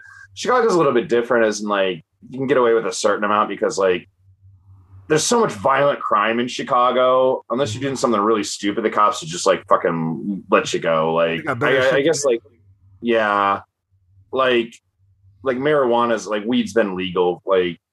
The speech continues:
Speaker 1: in Illinois for a couple of years now, but I think even before that, like, basically it was kind of de facto illegal, and it was, it was de facto legal in Chicago because basically, unless you fucking walk into a police station smoking a bong, the cops just don't give a fuck.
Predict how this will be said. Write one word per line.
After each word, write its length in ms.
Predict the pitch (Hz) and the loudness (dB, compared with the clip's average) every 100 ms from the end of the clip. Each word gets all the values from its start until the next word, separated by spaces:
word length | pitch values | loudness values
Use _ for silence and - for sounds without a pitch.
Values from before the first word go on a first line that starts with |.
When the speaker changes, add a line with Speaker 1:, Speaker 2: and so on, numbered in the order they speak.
| _ 107 | _ -4
Speaker 1:
in 220 | 107 95 | -4 -2
Illinois 380 | 110 107 104 101 | 0 2 4 2
for 140 | 98 95 | 2 0
a 40 | |
couple 260 | 104 98 110 | 0 0 0
of 60 | |
years 240 | 107 110 110 | 2 0 2
now, 220 | 110 113 | 2 4
but 100 | 110 | 2
I 100 | 117 | 2
think 200 | 165 135 | 0 0
even 240 | 117 110 | 0 0
before 500 | 92 - - 101 104 | -2 -12 0 2 4
that, 340 | 95 90 90 90 | 2 0 0 0
like, 320 | 92 90 80 | 0 0 -4
basically 500 | 110 104 - 107 107 | -2 -2 -2 0 0
it 40 | 92 | 0
was 120 | - | 0
kind 160 | 120 | 0
of 100 | 104 | 0
de 80 | 90 | -2
facto 440 | 90 92 92 107 101 | 0 0 2 0 0
illegal, 380 | 101 101 98 101 | 2 0 0 -4
and 140 | 98 - | -4 -6
it 200 | 110 104 | -6 -4
was, 240 | 107 110 120 | -6 -4 0
it 40 | |
was 140 | 151 123 | 0 2
de 140 | 156 | 0
facto 400 | 143 127 131 120 | 2 0 2 2
legal 360 | 110 120 110 104 | 4 2 2 0
in 80 | 95 | -2
Chicago 480 | - - 104 98 95 | -6 0 2 2 -2
because 260 | 107 95 | -4 -2
basically, 480 | 117 107 90 104 98 98 - - - | -2 -4 -4 -2 -2 -4 -10 -12 -2
unless 280 | 147 180 180 | 0 0 2
you 280 | 175 127 | 0 0
fucking 360 | 175 143 131 113 | 0 0 2 2
walk 260 | 117 123 143 | 4 2 0
into 240 | 127 123 | 0 2
a 100 | 110 - | 2 0
police 320 | 113 117 117 | -2 -2 -4
station 480 | 110 98 - 101 95 | -4 -4 -4 -6 -4
smoking 520 | - 120 113 117 107 | -2 2 2 0 -4
a 80 | 92 | -4
bong, 520 | - 90 95 101 104 | -2 0 2 2 0
the 80 | 101 | -4
cops 300 | 90 107 90 | 0 -2 -2
just 120 | 90 - | -8 -8
don't 180 | 90 | -6
give 140 | 90 80 | -6 -8
a 80 | 80 | -6
fuck. 560 | - 80 85 - - | -2 0 0 -2 -12